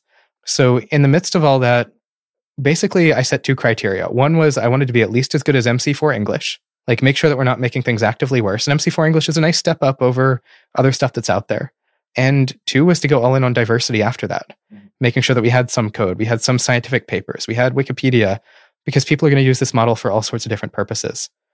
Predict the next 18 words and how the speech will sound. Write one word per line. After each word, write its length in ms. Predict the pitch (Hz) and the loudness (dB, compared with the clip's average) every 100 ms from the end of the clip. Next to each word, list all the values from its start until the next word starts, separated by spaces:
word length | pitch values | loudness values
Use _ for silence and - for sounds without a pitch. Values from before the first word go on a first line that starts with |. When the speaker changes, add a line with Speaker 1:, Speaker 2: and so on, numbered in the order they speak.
| _ _ _ | _ _ _
Speaker 1:
But 240 | 170 123 107 | 0 0 2
I 100 | 127 | 0
think 160 | 139 | 0
the 60 | 127 | 2
most 240 | 120 - | 0 -2
important 360 | 127 120 117 131 | -2 0 0 0
thing, 280 | 135 127 127 | 0 2 0
and 180 | 110 | -2
I'm 80 | 107 | 0
guessing 260 | 110 117 101 | -2 -2 0
Avi 220 | 104 117 | 0 0
has 160 | 107 98 | 0 0
a 40 | |
million 320 | 101 110 110 | 0 2 2
opinions 420 | 107 117 120 135 | 0 0 2 2
on 120 | 139 143 | 2 2
this, 320 | 147 - - - - _ _ | 0 -4 -12 -18 -20 _ _
is 420 | 127 120 110 - | 0 2 0 -4